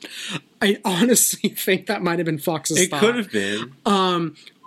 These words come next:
Speaker 1: but
Speaker 2: I haven't heard good things.
Speaker 1: like, it's not that great. It, it really isn't. It, it, the
Speaker 2: Right.
Speaker 1: biggest problem is, at the time period it takes place in Tolkien's life, Tolkien wasn't working on Lord of the Rings at all. It wasn't even a thing.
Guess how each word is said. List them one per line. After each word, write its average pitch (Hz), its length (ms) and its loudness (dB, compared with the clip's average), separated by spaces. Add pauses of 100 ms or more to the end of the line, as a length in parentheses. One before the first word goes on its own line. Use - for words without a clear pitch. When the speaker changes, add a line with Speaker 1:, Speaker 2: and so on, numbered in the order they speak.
Speaker 1:
but 196 540 0
Speaker 2:
I 156 60 -2
haven't 220 320 -4
heard 165 280 0
good 131 220 2
things. 98 640 -6
Speaker 1:
like, 214 380 2 (420)
it's 254 220 0
not 233 220 2
that 190 180 0
great. 139 360 -2
It, 214 380 -2
it 202 80 -2
really 185 280 6
isn't. 139 220 -2
It, 202 380 -4
it, 208 160 4
the - 20 0
Speaker 2:
Right. 143 220 2
Speaker 1:
biggest 240 300 0
problem 170 400 -2
is, 156 580 -2 (460)
at 160 120 0
the 160 60 -10
time 190 380 0
period 175 320 4
it 151 80 -6
takes 156 200 -2
place 156 360 0
in 156 240 -2
Tolkien's 151 440 0
life, 147 440 -2 (280)
Tolkien 180 440 2
wasn't 160 300 0
working 151 280 -2
on 143 100 -2
Lord 151 160 2
of 143 80 0
the 135 80 -4
Rings 156 540 0
at 151 140 -4
all. 151 320 0
It 160 100 -2
wasn't 165 240 0
even 156 140 0
a 135 60 -8
thing. 156 540 -2